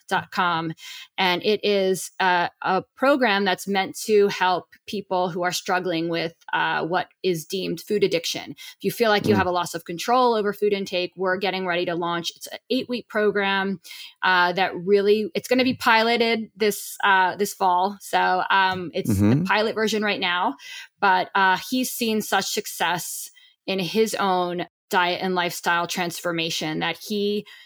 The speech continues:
Speaker 1: has been craving helping others get through where he was. So, uh, we are launching Eat So Simple soon, next month,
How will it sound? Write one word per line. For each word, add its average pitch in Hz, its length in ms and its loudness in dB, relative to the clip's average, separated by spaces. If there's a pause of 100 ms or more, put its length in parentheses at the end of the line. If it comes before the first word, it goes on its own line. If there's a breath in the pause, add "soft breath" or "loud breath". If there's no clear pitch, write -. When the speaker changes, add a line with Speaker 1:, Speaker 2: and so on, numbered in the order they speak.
(100)
Speaker 1:
has 202 240 0
been 196 180 0
craving 185 460 0
helping 170 480 0
others 165 720 0
get 180 260 0
through 165 320 4
where 165 200 0
he 214 180 0
was. 165 500 0 (380 loud breath)
So, 180 640 0
uh, 180 360 2
we 190 140 0
are 180 80 0
launching 185 400 -2
Eat 220 200 -6
So 226 140 0
Simple 214 540 0
soon, 247 460 0 (160)
next 247 240 0
month, 226 240 0